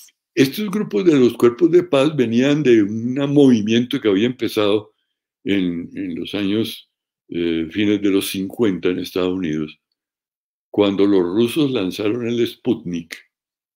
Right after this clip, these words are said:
que fue el primer satélite y empezó a vigilar a los Estados Unidos desde la órbita, eh, entraron en pánico allá en Estados Unidos de que los rusos,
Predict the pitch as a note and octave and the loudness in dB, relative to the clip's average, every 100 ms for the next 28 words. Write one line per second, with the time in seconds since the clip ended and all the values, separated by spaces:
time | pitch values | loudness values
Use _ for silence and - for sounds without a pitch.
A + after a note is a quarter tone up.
0 | _ _ D2 - D#2 G#2 F#2 G2+ F2+ G#2 | _ _ -16 -12 -10 -6 -4 -4 -4 -6
1 | - G2 D#2+ D#2 F2+ D2 C#2 - - F2+ | -2 -4 -4 -6 -6 -6 -10 -12 -12 -6
2 | F2+ G#2+ E2+ D#2+ E2 G2 F#2 D2+ - - | -4 -2 -4 -4 -2 -2 -2 -4 -8 -4
3 | F#2+ F2+ F2 F2+ F2+ E2 D2+ C#2+ - _ | -2 -2 -4 -4 -2 -4 -4 -8 -12 _
4 | _ _ _ _ _ _ - D#2+ G2 F#2 | _ _ _ _ _ _ -14 0 4 4
5 | F2 E2+ F2 E2+ _ _ _ _ _ _ | 2 -4 -6 -6 _ _ _ _ _ _
6 | - G2 F#2+ F2+ F2 - A2 C3+ D3 A#2 | -4 -2 -2 -4 -4 -2 2 6 6 4
7 | F2 - D#3 C3 A#2+ - G#2+ G2+ G#2+ A#2 | 0 -2 0 0 0 0 -2 -2 -4 -6
8 | - A2+ A2+ G#2+ F#2+ G2+ G#2 E2 - D#2+ | -4 -4 -2 -4 -2 -2 -2 -6 -8 -6
9 | D2+ C#2+ E2+ G2+ G#2+ - - | -6 -6 -4 -4 -6 -10 -14